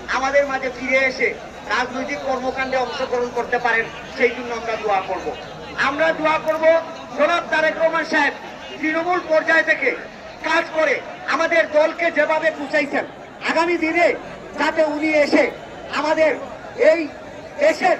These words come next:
হাল ধরতে পারেন, এই দেশের নেতৃত্বে আসতে পারেন, সেই দোয়াটুকু আমরা করব। কারণ আপনারা জানেন এই ফেসিবাদ আমাদের ধ্বংস করে দিছে। এই সময় যদি আমরা তারেক সাহেবের নেতৃত্ব পাই,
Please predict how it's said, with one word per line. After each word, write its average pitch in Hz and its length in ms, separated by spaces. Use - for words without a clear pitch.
হাল 320 220
ধরতে 294 300
পারেন, 254 260
এই 285 180
দেশের 311 380
নেতৃত্বে 330 480
আসতে 320 320
পারেন, 277 240
সেই 294 260
দোয়াটুকু 277 400
আমরা 240 200
করব। 202 380
কারণ 302 220
আপনারা 311 340
জানেন 320 360
এই 302 160
ফেসিবাদ 330 480
আমাদের 294 340
ধ্বংস 277 240
করে 277 240
দিছে। 233 300
এই 320 200
সময় 302 340
যদি 311 220
আমরা 294 240
তারেক 294 280
সাহেবের 294 300
নেতৃত্ব 277 540
পাই, 262 220